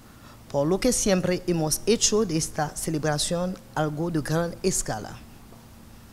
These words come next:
Ese año en Haití, el mes de la francofonía ha generado mucho entusiasmo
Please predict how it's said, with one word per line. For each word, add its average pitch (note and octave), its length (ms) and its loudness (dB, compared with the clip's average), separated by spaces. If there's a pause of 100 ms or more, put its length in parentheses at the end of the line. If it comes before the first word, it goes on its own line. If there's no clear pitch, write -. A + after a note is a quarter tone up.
(300)
Ese A#3+ 400 6
año E3 300 6 (180)
en F3 140 6
Haití, E3 500 2 (220)
el E3+ 160 2
mes D#3+ 260 4
de D3 60 0
la C3+ 100 2
francofonía G#3 960 2 (100)
ha D3+ 120 0
generado D#3 500 2
mucho G3 640 4
entusiasmo E3+ 840 2